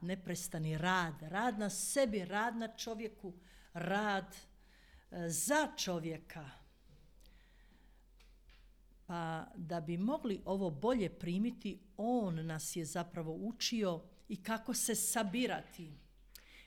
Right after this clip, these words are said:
kako se sakupiti. Pa jeste li možda primijetili kako kao korov rastu meditacije po društvenim mrežama?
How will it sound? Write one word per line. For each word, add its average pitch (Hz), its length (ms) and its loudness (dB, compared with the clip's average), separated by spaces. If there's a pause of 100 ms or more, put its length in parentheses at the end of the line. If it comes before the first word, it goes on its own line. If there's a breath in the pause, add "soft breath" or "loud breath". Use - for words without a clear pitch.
kako 220 340 0
se 214 260 -2
sakupiti. 180 1120 -2 (720 loud breath)
Pa 220 100 -2 (640)
jeste 202 340 0
li 214 100 4
možda 220 500 4
primijetili 247 1080 0
kako 233 680 0 (520 loud breath)
kao 247 480 2
korov 247 720 2 (180)
rastu 190 840 2
meditacije 175 1500 0 (600 loud breath)
po 165 220 2
društvenim 170 680 2
mrežama? 143 720 0